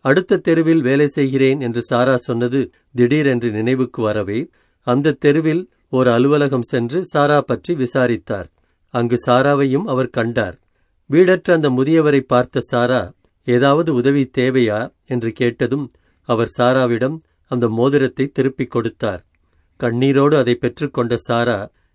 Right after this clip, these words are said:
"இது என் வாழ்க்கையில் எவ்வளவு விலையேற பெற்றது தெரியுமா? நான் இதை தேடாத இடமில்லை. உங்கள் உதவியை நான் ஒரு நாளும் மறக்க மாட்டேன். கோடான கோடி நன்றிகள்" என்று கூறினார். மேலும் அந்த முதியவரிடம்,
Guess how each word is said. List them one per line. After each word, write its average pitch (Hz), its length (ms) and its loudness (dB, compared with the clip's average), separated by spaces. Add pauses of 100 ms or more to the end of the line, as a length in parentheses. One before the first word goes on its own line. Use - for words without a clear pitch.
(100)
"இது 127 240 0
என் 107 180 0
வாழ்க்கையில் 139 580 0
எவ்வளவு 139 420 0
விலையேற 135 440 2
பெற்றது 120 460 -4
தெரியுமா? 117 600 -4 (400)
நான் 123 260 2
இதை 127 340 2
தேடாத 139 380 2
இடமில்லை. 117 720 -2 (380)
உங்கள் 139 260 2
உதவியை 147 580 0
நான் 120 220 -2
ஒரு 117 260 0
நாளும் 139 320 2
மறக்க 120 360 -4
மாட்டேன். 117 500 -4 (380)
கோடான 135 480 2
கோடி 127 280 0
நன்றிகள்" 123 580 -2 (240)
என்று 120 280 -2
கூறினார். 104 560 -4 (440)
மேலும் 165 360 2
அந்த 139 200 0
முதியவரிடம், 123 720 0